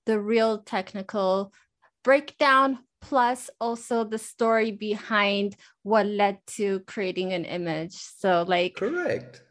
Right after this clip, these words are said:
Speaker 1: yeah, you have, like, a process, it seems, of, like, categories to kind of go through.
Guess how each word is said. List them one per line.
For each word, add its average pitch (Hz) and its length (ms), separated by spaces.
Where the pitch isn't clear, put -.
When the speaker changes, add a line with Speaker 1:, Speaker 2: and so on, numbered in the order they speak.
Speaker 1:
yeah, 349 220
you 277 220
have, 285 260
like, 233 300
a 226 100
process, 247 540
it 214 120
seems, 220 460
of, 202 280
like, 196 460
categories 226 880
to 202 120
kind 208 320
of 202 180
go 214 220
through. 214 800